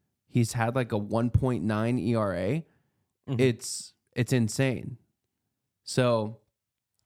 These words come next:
Speaker 1: look, they used, I think, their best pitcher in the series at the moment, and you need to capitalize on the games where Merrill Kelly's not, Kelly's not pitching, because if he comes back in again,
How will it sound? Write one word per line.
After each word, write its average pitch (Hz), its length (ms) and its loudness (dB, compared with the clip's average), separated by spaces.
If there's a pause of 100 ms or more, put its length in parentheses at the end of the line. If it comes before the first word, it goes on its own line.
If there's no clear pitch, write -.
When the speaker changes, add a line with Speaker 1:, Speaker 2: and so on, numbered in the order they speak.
(140)
Speaker 1:
look, 127 320 0 (260)
they 127 220 2
used, 170 500 0 (480)
I 131 300 2
think, 151 240 0
their 139 100 2
best 143 300 0
pitcher 160 240 0
in 147 80 2
the 131 60 0
series 156 360 0
at 131 100 -2
the 135 60 2
moment, 160 460 0 (760)
and 127 800 2 (240)
you 143 180 2
need 151 120 4
to 135 100 0
capitalize 156 720 0
on 139 100 2
the 131 60 0
games 131 260 0
where 127 80 2
Merrill 127 260 2
Kelly's 131 360 0
not, 131 220 -2
Kelly's 135 360 0
not 131 160 0
pitching, 165 360 -2
because 123 680 -2 (1400)
if 131 240 2
he 143 120 4
comes 147 240 0
back 139 240 -2
in 139 80 2
again, 127 520 0